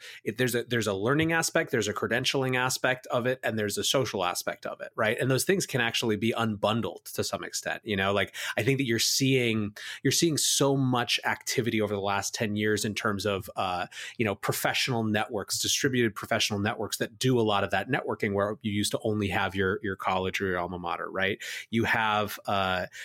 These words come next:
you know, cities just playing the role of that, that social impact for a lot of people. And then you have the,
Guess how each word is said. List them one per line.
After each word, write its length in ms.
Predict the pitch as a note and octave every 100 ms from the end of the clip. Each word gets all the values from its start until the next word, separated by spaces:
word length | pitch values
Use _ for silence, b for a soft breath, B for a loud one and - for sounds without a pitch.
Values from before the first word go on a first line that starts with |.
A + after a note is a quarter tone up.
| B
you 80 | B2
know, 80 | F2
cities 400 | - D3+ A#2 F#2+
just 240 | - A2
playing 180 | - A2
the 80 | G2
role 360 | G2+ G#2+ G2+ -
of 160 | G#2
that, 240 | G2 G2 -
that 200 | G#2 -
social 460 | - G#2+ - G2
impact 340 | F#2 F#2 G2+ -
for 80 | G2+
a 80 | F2+
lot 160 | F2+
of 100 | F2+
people. 420 | - F2+ F2+ - - B B -
And 80 | D3+
then 120 | E3+
you 100 | C#3+
have 320 | C3 B2+ A#2+
the, 160 | A#2